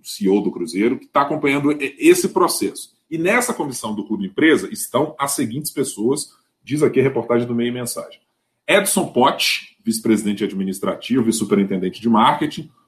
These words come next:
pro torcedor que não tá lembrado, aquele do episódio Meu Pai Foi Campeão, e et cetera, et cetera. É,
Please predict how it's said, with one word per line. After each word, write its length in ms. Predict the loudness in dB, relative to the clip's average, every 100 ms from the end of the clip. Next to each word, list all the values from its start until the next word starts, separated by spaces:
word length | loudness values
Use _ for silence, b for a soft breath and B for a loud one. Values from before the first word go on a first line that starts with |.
| -2
pro 80 | 4
torcedor 380 | 4 6 6 4
que 40 |
não 140 | 4 4
tá 140 | 4
lembrado, 420 | 2 2 2 2
aquele 220 | 2 0
do 100 | 2
episódio 420 | 0 0 0 0 0
Meu 140 | 0
Pai 160 | 0 0
Foi 80 |
Campeão, 680 | -4 -6 -4 0 2 2 0
e 240 | -6 -10 -8
et 120 | -6
cetera, 520 | -6 -8 -8 -8 -10 -8
et 140 | -8
cetera. 540 | -2 0 2 0 -2 B B B B B
É, 640 | 4 6 8 8 4 0